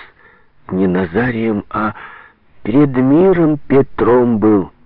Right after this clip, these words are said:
пред Богом Назарий». Со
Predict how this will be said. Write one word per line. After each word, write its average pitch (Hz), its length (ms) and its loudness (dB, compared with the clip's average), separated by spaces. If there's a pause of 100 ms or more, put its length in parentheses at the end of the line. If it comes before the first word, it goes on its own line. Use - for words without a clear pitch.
(880)
пред 107 240 0
Богом 98 600 -2 (520)
Назарий». 76 800 -10 (3000)
Со 95 100 -2